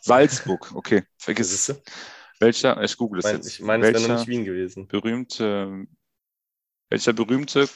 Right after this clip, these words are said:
Speaker 1: Komponist war taub? Ist hier Frage eins.
Speaker 2: Äh,
Speaker 1: Welcher
Speaker 2: Bach.
Speaker 1: berühmte, welcher berühmte Maler hat sich ein Ohr abgeschnitten?
Speaker 2: Van Gogh?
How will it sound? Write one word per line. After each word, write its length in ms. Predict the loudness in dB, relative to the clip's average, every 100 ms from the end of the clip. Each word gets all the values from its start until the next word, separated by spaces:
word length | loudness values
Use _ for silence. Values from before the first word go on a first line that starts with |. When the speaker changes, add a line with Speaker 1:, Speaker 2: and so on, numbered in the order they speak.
| -2
Speaker 1:
Komponist 680 | -2 0 0 0 0 2
war 160 | 2 2
taub? 400 | 4 2 2 -10 _
Ist 120 | -18 -8
hier 200 | -6 -6
Frage 380 | 0 2 2
eins. 340 | 2 0 -4 -18 -20 -16 -2
Speaker 2:
Äh, 100 | 0
Speaker 1:
Welcher 200 | 4 4
Speaker 2:
Bach. 60 | 4
Speaker 1:
berühmte, 280 | 2 2 -2 -2 _ _ _
welcher 260 | 0 2 0
berühmte 440 | 0 0 0 0
Maler 360 | 4 4 4 2
hat 120 | 0
sich 100 | -2
ein 100 | 2
Ohr 160 | 4
abgeschnitten? 560 | 4 2 -8 -10 -12 -18 _ _ _
Speaker 2:
Van 180 | -4 -2
Gogh? 320 | 2 2 0